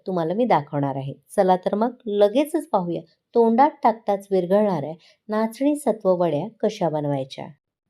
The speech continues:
सर्वात आधी एका भांड्यामध्ये नाचणीचं धान्य घालून तीन ते चार वेळा पाण्याने स्वच्छ धुवून घ्यायचं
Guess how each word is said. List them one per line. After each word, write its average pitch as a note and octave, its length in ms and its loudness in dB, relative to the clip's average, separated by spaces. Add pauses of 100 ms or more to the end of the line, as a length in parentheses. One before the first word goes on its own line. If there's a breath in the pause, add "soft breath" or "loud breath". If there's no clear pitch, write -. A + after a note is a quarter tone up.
(240)
सर्वात A3 440 0
आधी G#3+ 300 0
एका A3+ 180 2
भांड्यामध्ये G3 680 2
नाचणीचं A#3+ 760 2
धान्य F#3+ 340 0
घालून F3+ 380 0
तीन C4+ 320 2
ते C#4+ 140 2
चार F3 280 -2
वेळा E3+ 180 0
पाण्याने E3 440 -2
स्वच्छ A3 400 -8
धुवून G#3 320 0
घ्यायचं F#3 380 -2